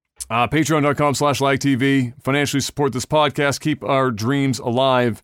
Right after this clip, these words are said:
and this podcast going, and in turn, for ten dollars or more a month, uh, you get some cool shit, but also you get to ask us questions on a tech support segment that we do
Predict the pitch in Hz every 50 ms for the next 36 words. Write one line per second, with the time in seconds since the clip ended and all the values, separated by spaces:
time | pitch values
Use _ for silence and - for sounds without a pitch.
0 | _ _ _ _ _ - 110 113 123 120 - - 139 135 131 - 131 131 127 123
1 | - - 143 147 147 143 139 131 123 123 127 131 123 - 139 151 151 143 123 104
2 | 101 139 143 139 135 135 135 127 123 113 127 135 135 131 135 139 139 123 - _
3 | _ _ _ _ _ _ _ - 113 120 127 127 127 127 127 127 127 127 127 127
4 | 127 127 127 123 127 156 - - 139 131 127 - - - - 160 165 165 143 -
5 | - 175 175 147 127 147 151 165 175 208 233 170 175 165 165 160 151 135 156 156
6 | - 165 151 160 165 156 - - 156 - - 156 180 185 - - 110 - - -
7 | - - - 104 104 107 107 107 101 - 120 127 123 - - 110 - 123 123 123
8 | - 131 127 123 143 135 135 123 127 127 139 143